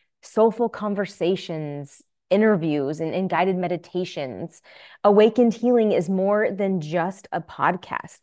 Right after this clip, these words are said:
It's a sanctuary for those seeking a holistic approach to well-being, uh, where mind, body, and soul dance harmoniously in the symphony of life. I know for me,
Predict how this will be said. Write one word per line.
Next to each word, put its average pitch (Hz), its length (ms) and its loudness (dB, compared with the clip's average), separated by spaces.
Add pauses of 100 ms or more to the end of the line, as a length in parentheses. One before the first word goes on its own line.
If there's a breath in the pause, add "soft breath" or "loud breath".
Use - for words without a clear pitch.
It's - 180 -4
a 185 60 -6
sanctuary 151 1080 -2 (460 soft breath)
for 202 160 4
those 202 420 2
seeking 185 680 -4 (340)
a 170 60 -4
holistic 214 680 -2
approach 190 600 -4
to - 140 -8
well-being, 160 760 0 (340 loud breath)
uh, 175 140 2
where 185 140 4
mind, 196 420 4
body, 180 300 0
and 180 100 -4
soul 180 320 -2
dance 175 320 -6
harmoniously 175 840 -2
in 165 120 -2
the 165 60 -4
symphony 170 460 -4
of 160 140 -6
life. 156 320 2
I 175 80 4
know 175 160 0
for 185 180 -4
me, 175 480 -2